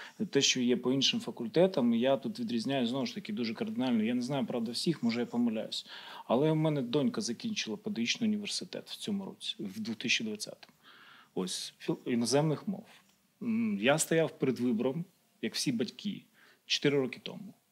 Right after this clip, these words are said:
При тому, що у нас був дуже високий середній бал.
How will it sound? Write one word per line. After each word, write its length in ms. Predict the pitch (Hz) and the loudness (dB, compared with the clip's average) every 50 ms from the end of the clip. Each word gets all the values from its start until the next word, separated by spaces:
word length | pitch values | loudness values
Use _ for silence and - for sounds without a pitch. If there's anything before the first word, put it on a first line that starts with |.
| _ _ _ _ _ _ _ _ | _ _ _ _ _ _ _ _
При 120 | - 117 110 | -6 -4 -2
тому, 260 | - 143 151 185 190 | 2 4 4 4 4
що 160 | - - - | 4 4 2
у 40 | 123 | 2
нас 120 | 123 117 | 2 2
був 180 | 110 117 117 110 | 0 -2 -4 -2
дуже 220 | 117 135 117 113 | -2 -2 0 0
високий 340 | 107 107 - - 110 - - | -2 -2 -2 -6 -6 -6 -6
середній 320 | - - - 98 92 98 98 | -8 -6 -6 -8 -8 -10 -10
бал. 180 | 92 - - | -12 -12 -14